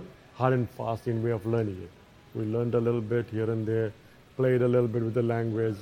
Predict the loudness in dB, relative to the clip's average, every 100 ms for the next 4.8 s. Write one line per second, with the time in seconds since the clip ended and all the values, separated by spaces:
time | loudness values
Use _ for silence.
0 | -6 -2 -2 0 0 0 -2 -4 -4 -2
1 | -4 -8 -20 -20 -20 -20 -10 -2 0 2
2 | 0 2 0 0 2 2 2 0 0 4
3 | 4 4 -2 -6 -6 -14 -20 -16 -8 -2
4 | -2 0 0 0 0 -2 -4 -4